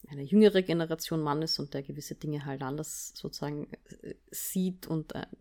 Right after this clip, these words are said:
anders gestrickt ist vielleicht. Ja. Und dann eben die Frauen in ihrem Leben, das hast du eh schon in der Zusammenfassung sehr gut gesagt, was, was, wie die so, welche F-, Wirkung die auf sie hatten.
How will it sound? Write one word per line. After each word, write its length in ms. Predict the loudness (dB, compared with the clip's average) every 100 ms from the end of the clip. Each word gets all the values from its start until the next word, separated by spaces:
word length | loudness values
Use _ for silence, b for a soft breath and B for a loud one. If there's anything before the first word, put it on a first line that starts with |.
| -12 -6
anders 240 | -4 -4
gestrickt 400 | -6 -10 -12 -10
ist 120 | -10
vielleicht. 280 | -6 -8 -8 -16 b b b b b b b b _ _ _ _
Ja. 260 | -6 -4 -4 -10 _ _ _ _ _ _ _ _ _ _ _ _ 0
Und 140 | 6
dann 120 | 8
eben 220 | 8 6 6
die 80 |
Frauen 280 | 4 6 8
in 80 | 6
ihrem 180 | 2 2
Leben, 180 | 2 0
das 140 | -2
hast 140 | -4
du 40 | -4
eh 80 | -4
schon 140 | -4
in 60 | -4
der 80 |
Zusammenfassung 520 | -6 -4 -4 -4 -6 -4
sehr 120 | -6
gut 160 | -8
gesagt, 360 | -10 -8 -8 -6
was, 280 | -8 -8 -10
was, 160 | -10 -4
wie 120 | -4
die 160 | -2 -2
so, 240 | 0 0
welche 220 | 0 -4
F-, 160 | -8 _ -20 -18 -16
Wirkung 460 | -4 0 2 0 -2
die 120 | 0
auf 100 | 0
sie 140 | -2 -6
hatten. 420 | -6 -10 -8